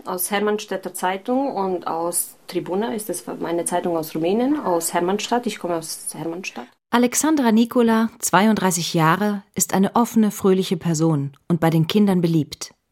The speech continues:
Speaker 2: Sie ist ausgebildete Erzieherin und Grundschullehrerin.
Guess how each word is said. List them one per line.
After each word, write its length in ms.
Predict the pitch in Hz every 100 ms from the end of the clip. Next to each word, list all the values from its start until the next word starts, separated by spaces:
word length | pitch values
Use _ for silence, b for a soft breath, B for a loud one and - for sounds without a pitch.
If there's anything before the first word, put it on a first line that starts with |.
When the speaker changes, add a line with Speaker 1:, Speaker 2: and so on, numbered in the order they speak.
| _ _ B B B -
Speaker 2:
Sie 140 | 226
ist 180 | 214 -
ausgebildete 680 | 254 - 233 208 202 - 190
Erzieherin 680 | 156 - 220 240 247 247 240
und 220 | 247 247
Grundschullehrerin. 1000 | 202 185 - 143 135 139 123 127 120